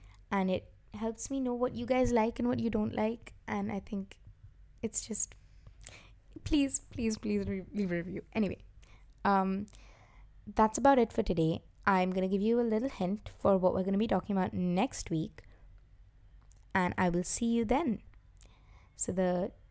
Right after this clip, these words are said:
the, whatever, what do you call it? The hint for next week is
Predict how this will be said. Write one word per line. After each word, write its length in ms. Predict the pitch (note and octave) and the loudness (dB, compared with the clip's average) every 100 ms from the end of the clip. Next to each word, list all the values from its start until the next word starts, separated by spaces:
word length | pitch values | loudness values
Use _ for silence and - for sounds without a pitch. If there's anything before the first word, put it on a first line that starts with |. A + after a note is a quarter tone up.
| - - - - - F#3+ | -20 -20 -20 -20 -18 2
the, 340 | G3 F3+ E3 - - | 4 4 2 -2 -6
whatever, 380 | G3+ F#3+ D#3 - | 4 4 4 0
what 260 | - - | -6 -8
do 60 | F3 | -10
you 60 | F3+ | -6
call 180 | C#3 | -4
it? 120 | - - - | -6 -10 -6
The 160 | F3+ F3 | -2 -2
hint 360 | - D#4 E4 | 2 2 2
for 120 | - G3+ | -2 -2
next 360 | E3 E3 - | -4 -6 -2
week 400 | E3 G3+ - - - - - - - - - - - | -2 -2 -8 -20 -20 -20 -20 -20 -20 -20 -20 -16 0
is 340 | G3+ G3 G3 | 2 4 2